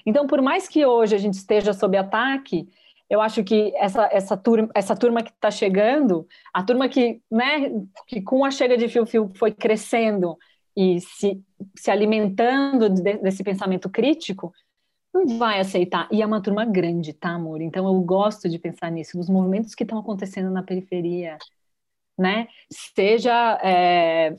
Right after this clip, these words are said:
o Raul Santiago, e aí eu vou soltar aqui um monte de, de referências, mas de pessoas que eu admiro e que tão fazendo, seja o M C da Nas Artes, o Raul Santiago na,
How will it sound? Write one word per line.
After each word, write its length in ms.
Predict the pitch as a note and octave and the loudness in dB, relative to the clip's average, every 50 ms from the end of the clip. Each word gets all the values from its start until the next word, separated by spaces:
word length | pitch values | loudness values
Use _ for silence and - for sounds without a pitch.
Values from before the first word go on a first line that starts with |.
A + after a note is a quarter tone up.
| _ _ - | _ _ 2
o 240 | G3 F#3+ G3 G3 | 2 4 4 4
Raul 260 | F#3+ F#3 G3+ F3+ F#3+ F#3+ | 2 2 0 0 0 -2
Santiago, 720 | F#3+ - F#3 F#3 F#3+ - G#3 F3 F3+ F#3 G3+ G3+ G3 F#3+ | -2 -2 -2 -2 -2 -2 -2 0 2 2 0 2 2 2
e 60 | F3+ | 2
aí 100 | F3 F3+ | 2 2
eu 80 | G3 G3 | 2 2
vou 140 | G3+ A3 G#3+ | 2 0 -2
soltar 460 | - - A3+ G#3+ G#3+ - F#3+ G3+ G#3+ | 0 0 -2 0 0 -2 -2 -2 -2
aqui 260 | F#3 - - A3+ A3 | -6 -6 -2 0 0
um 80 | A3 A3 | 2 2
monte 320 | G3 G#3+ C#4 - - D4 | 0 0 -2 -2 -4 -2
de, 120 | C4 C#4 | -2 -2
de 240 | C#4+ - - A#3 A4+ | -4 -4 -2 0 0
referências, 720 | A#4 - - - - B3 A#3 A3+ A3+ A#3 A#3 A#3 A#3+ A3+ | 0 0 -2 0 2 2 2 4 2 0 0 0 0 2
mas 220 | A3 A3+ A3 A3 G#3 | 2 2 0 0 -2
de 80 | G3+ | -4
pessoas 320 | F#3+ A3+ G#3+ - G#3+ G#3+ - | -6 -6 -6 -6 -8 -8 -6
que 100 | - A3 | -6 -4
eu 60 | G#3+ | -2
admiro 440 | G#3+ G3+ G3+ G#3+ G#3 G#3 A3 A3 A3 | -2 -2 -2 -2 -2 -2 -2 -2 -2
e 40 | |
que 120 | G3+ - F#3+ | -4 -6 -10
tão 160 | - G#3 G#3 | -10 -10 -8
fazendo, 360 | - G#3+ G3+ G3 A3 A3 - - - - - _ | -6 -4 -2 -2 -2 -4 -4 -6 -12 -20 -16 _
seja 220 | - C4+ C#4 D4+ | -2 0 2 4
o 40 | D#4+ | 4
M 160 | E4 E4+ F4 | 4 2 2
C 180 | - - - D4+ | 0 0 -2 0
da 120 | B3 D#4 | 0 0
Nas 220 | D#4 D4+ B3+ A3+ G3 | 0 0 -2 0 0
Artes, 500 | F#3+ G3+ G#3 G#3 G#3 G#3 - G3 E3 F#3 | 0 0 0 -2 -4 -4 -6 -6 -4 -4
o 60 | F#3+ | -2
Raul 220 | F#3+ G3 G3 G#3 | -2 -2 -2 -2
Santiago 760 | G3+ - A3+ A3+ G#3+ - - G#3+ G3 G3 G3+ G#3+ G#3+ A3+ A#3 A#3 - - - _ - G3 | -2 -4 -6 -6 -6 -4 -4 -2 0 0 0 2 0 0 0 -2 -6 -20 -20 _ -6 -2
na, 140 | G3 G3 | -2 -2